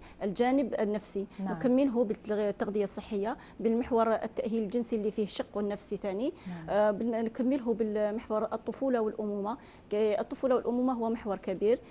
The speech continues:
Speaker 1: ي-، ي-، يهتم ثاني بال-، بالجانب الج-، النفسي والصحي للزوجين ولل-،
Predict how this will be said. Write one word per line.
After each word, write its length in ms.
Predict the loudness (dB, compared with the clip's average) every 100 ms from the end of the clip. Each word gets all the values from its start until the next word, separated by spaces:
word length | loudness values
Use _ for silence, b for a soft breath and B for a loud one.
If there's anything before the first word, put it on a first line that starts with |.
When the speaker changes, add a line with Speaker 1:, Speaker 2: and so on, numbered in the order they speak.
| B B
Speaker 1:
ي-، 40 |
ي-، 1500 | 0 2 4 4 4 2 -2 -4 -4 -2 -2 -2 -2 -2 -4
يهتم 300 | -2 0 0
ثاني 300 | 2 0 0
بال-، 640 | -2 -2 0 0 0 -2
بالجانب 500 | -4 -2 4 4 2
الج-، 540 | -2 2 2 2 0 -2
النفسي 480 | 0 2 2 0 0
والصحي 640 | 0 -2 -4 -4 -2 -4 -4 B B B
للزوجين 960 | 0 4 6 6 6 4 6 2 2 -2 B B B
ولل-، 1080 | 2 4 4 4 2 4 4 2 0 -6